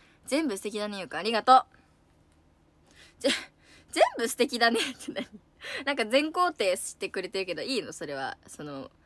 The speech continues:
あれ的に、ゆうくん的に大丈夫なの？それは。松井さん、めっちゃでかい草生えてるけど、大丈夫そう？えい！ということで、十時十五分までやりたいんですが、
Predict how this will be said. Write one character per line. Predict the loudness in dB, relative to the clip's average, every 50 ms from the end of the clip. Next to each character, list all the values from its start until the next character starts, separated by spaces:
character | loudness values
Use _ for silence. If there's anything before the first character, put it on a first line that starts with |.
| _ _ _
あ | -8 -6 -6
れ | -6 -6
的 | -8 -10 -12 -12
に、 | -12 -12 -14 -14 -14
ゆ | -12 -12 -12
う | -12
く | -12 -14
ん | -14
的 | -12 -14 -12
に | -8
大 | -8 -6 -6
丈 | -6 -8
夫 |
な | -10 -12
の？ | -16
そ | -18 -16
れ | -12 -12
は。 | -12 -12 -12 -16 -20 -20 -20 _ -10
松 | -10 -10 -8 -8 -10
井 | -8
さ | -8
ん、 | -8
め | -10
っ | -6
ち | 0 2 4
ゃ | 4 4 2 -2
で | -6 -4 -4 -2
か | 0 0 0
い | 0 -2
草 | -4 -6 -6 -6
生 | -4 -6
え | -10 -8
て | -10 -12
る | -12
け | -12 -16
ど、 | -14 -12
大 | -10 -10 -10
丈 | -10 -12
夫 | -10 -10
そ | -10 -10
う？ | -10 -12 _ _ _ _ _ _ _ _ _ _ -20 -20 -18 -18 -18 -20 -20 _ _ _ _ _ -20 -20 -20 _ _ _ _ 0
え | 2
い！ | 2 0 -4
と | _ -8 -6
い | -4
う |
こ | -2 -4
と | -2 -2
で、 | -2 -2 -4 -4 _ _ _ _ _ _ _ _ _ _ _ _ _ _ _ _ _ -10
十 | -6 -4 -4 -4 -4 -6
時 | -8 -8 -10 -10 -8
十 | -8 -8 -6
五 | -4 -4
分 | -4 -2 -4
ま | -4 -6
で | -6 -8 -8
や | -8 -8
り | -4
た | -2 -2
い | 0 0
ん | -2 -4
で | -6
す | -8 -2 2
が、 | 4 4 4